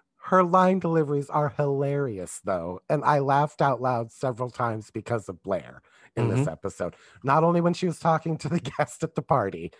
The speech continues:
Speaker 2: Yeah.
Speaker 1: but during this scene when sh-, Missus Garrett goes over and says, "Oh, she's just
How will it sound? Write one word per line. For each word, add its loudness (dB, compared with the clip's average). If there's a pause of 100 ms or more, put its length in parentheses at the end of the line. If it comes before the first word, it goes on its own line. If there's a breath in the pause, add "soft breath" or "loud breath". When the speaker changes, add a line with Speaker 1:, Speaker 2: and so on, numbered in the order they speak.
(100)
Speaker 2:
Yeah. 4
Speaker 1:
but 4
during 4
this 2
scene -2
when -4
sh-, -18 (340)
Missus -4
Garrett -2
goes -6
over -4
and -6
says, -2 (560 soft breath)
"Oh, 6
she's -4
just -2